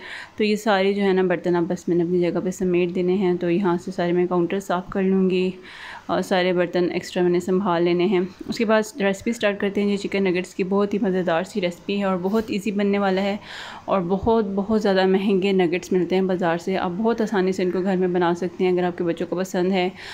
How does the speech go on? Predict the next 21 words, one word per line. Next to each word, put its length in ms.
आप 120
उनको 260
lunch 320
box 260
में 100
दे 120
सकते 300
हैं 260
और 200
बहुत 460
ही 140
easy 220
recipe 360
है, 100
कोई 240
मुश्किल 360
काम 240
नहीं 200
है 80
करने 200
वाला 280